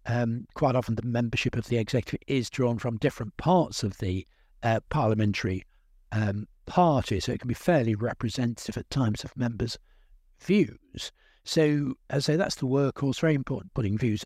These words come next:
over to ministers, to the leader. Um, quite valuable at times as well in being sort of, uh, the members forming, if you like, agony aunts for backbenchers, in that they're,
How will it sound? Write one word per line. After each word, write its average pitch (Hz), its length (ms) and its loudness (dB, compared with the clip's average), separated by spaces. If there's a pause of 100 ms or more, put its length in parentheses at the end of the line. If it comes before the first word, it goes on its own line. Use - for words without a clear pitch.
(140)
over 143 320 4
to - 140 -6
ministers, 143 600 2
to 107 120 -4
the 95 100 -2
leader. 139 560 2 (600)
Um, 139 340 0
quite 240 340 2
valuable 151 460 0
at - 80 -10
times 123 320 -2
as 120 100 -2
well 131 160 2
in 127 140 -2
being 123 240 2
sort 131 140 -2
of, 113 80 -8 (440)
uh, 135 300 2
the - 80 0
members 139 540 2
forming, 123 480 0 (340)
if 113 140 -4
you 127 60 4
like, 123 200 0
agony 135 320 2
aunts 107 320 -2
for 120 220 0 (180)
backbenchers, 135 840 0 (960)
in 151 180 2
that - 140 -2
they're, 135 180 0